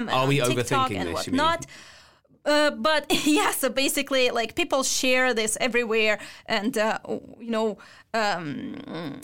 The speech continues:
Speaker 1: do they even care about their
Speaker 2: Yeah.
Speaker 1: privacy? So this is what is called the privacy paradox, right? So,
Speaker 2: Mm-hmm.
Speaker 1: uh,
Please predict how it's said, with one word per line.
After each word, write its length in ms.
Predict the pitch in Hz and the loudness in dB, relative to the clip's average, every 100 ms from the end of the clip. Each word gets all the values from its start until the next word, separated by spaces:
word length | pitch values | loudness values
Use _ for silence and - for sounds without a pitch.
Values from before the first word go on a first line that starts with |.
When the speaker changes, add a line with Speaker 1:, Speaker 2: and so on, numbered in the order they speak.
| - - 208 | -8 -6 -2
Speaker 1:
do 160 | 320 | 0
they 100 | 262 | 2
even 160 | 247 214 | 0 -2
care 240 | - 269 | -2 0
about 220 | 240 190 | 2 0
their 80 | 190 - | -2 -6
Speaker 2:
Yeah. 60 | |
Speaker 1:
privacy? 480 | 226 202 131 - - | 0 0 0 -4 -6
So 160 | - 240 | -6 -4
this 240 | 277 294 | -2 -2
is 220 | 285 214 | -2 -2
what 160 | 233 233 | -2 -2
is 120 | 220 | -4
called 240 | - 226 | -4 -6
the 60 | 202 | -6
privacy 580 | - - 262 226 - - | -12 -2 0 0 -4 -8
paradox, 600 | - - - - - - | -10 -10 -8 -10 -8 -4
right? 300 | 202 220 214 | -2 -2 -2
So, 120 | - | -2
Speaker 2:
Mm-hmm. 280 | 143 190 - | -2 -2 -4
Speaker 1:
uh, 260 | 208 190 | -2 0